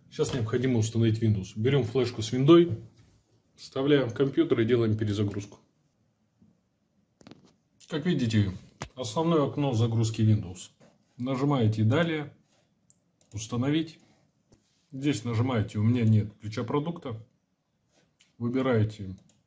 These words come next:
десять Pro, нажимаете «Далее». Принимаете, ставите галочку, нажимаете «Далее». Выборочная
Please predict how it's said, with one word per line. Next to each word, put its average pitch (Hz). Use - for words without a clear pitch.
десять 113
Pro, 170
нажимаете 110
«Далее». 131
Принимаете, 113
ставите 117
галочку, 143
нажимаете 110
«Далее». 123
Выборочная 104